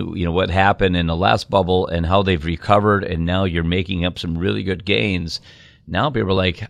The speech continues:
"I don't know if I can afford to take so much, you know, risk," because why? You're ten, eleven years older than you were, you know, from the last bubble, and you're either retired or getting close to it.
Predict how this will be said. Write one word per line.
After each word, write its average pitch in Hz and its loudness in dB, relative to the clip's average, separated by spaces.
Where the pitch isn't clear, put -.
"I 101 -6
don't 131 -4
know 107 -2
if 92 -6
I 101 0
can 92 -4
afford 87 -2
to - -8
take 87 -4
so 95 -2
much, 87 -4
you 87 -6
know, 85 -4
risk," 90 0
because 92 -4
why? 90 2
You're 90 -6
ten, 113 0
eleven 107 2
years 98 0
older 95 2
than 82 0
you 82 0
were, 78 -2
you 80 -6
know, 82 -2
from 82 -4
the 78 0
last 80 2
bubble, 82 0
and 85 0
you're 82 -2
either 92 -2
retired 92 2
or 95 0
getting 85 0
close 113 2
to 90 0
it. 85 -2